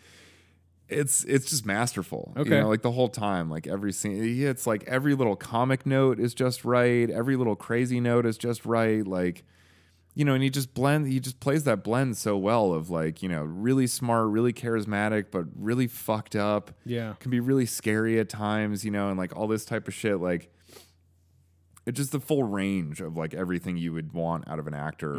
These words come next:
Speaker 2: Mm-hmm.
Speaker 1: would need out of an actor, like, he just puts on display.
Speaker 2: Okay.
Speaker 1: And, um, and it's just, oh my God, he's so good. Um, and also, you know, just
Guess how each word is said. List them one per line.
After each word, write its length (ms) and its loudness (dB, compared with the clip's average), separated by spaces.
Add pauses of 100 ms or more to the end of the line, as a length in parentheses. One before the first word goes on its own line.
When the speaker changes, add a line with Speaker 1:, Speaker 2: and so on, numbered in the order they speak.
Speaker 2:
Mm-hmm. 100 -4
Speaker 1:
would 120 -4
need 220 -4
out 140 -4
of 100 -10
an 80 -8
actor, 360 -6
like, 220 -8
he 180 -6
just 400 -10
puts 240 -6
on 140 -6
display. 600 -10
Speaker 2:
Okay. 280 -2 (400)
Speaker 1:
And, 400 -2
um, 440 -2
and 120 -6
it's 140 -6
just, 380 -4
oh 120 -12 (160)
my 120 -20
God, 220 -12
he's 140 -14
so 180 -4
good. 420 -6 (600)
Um, 520 0 (120)
and 120 4
also, 220 4
you 160 0
know, 160 2
just 320 -6